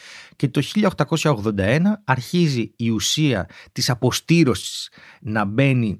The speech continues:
στη ζωή μας, γιατί ο Κοχ πήρε τον ατμό, ναι, παιδιά, τον απλό ατμό,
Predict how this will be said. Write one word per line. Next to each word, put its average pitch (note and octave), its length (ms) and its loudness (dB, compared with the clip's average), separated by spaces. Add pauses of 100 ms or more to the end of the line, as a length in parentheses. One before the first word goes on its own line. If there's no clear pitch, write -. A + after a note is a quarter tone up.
(140)
στη - 340 0
ζωή G#2 400 4
μας, F3+ 340 2 (240)
γιατί C#3+ 420 0
ο - 120 -2
Κοχ - 520 0 (800)
πήρε D#3 480 0 (840)
τον A#2+ 240 2
ατμό, G2+ 560 0 (720)
ναι, B2 280 4
παιδιά, F2 460 -4
τον A2+ 220 0
απλό A#2+ 360 4
ατμό, G#2 640 0